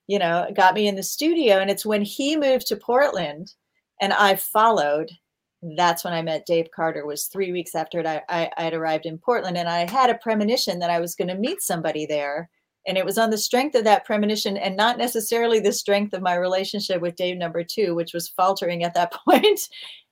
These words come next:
that I moved. And so, yeah.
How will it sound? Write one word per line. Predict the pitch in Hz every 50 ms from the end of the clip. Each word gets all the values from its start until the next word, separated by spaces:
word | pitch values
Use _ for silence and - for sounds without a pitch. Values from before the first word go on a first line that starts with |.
| _ - 185
that | 190 202 190
I | 185 180 175
moved. | 170 185 190 170 135 - - - - - _ _ _ _ _ _ _
And | - 180 185 180
so, | - - 190 180 175 165 160 160 156 160 175 175 - - _ _ _ _ _ -
yeah. | 196 220 214 208 185 165 151 147 147 170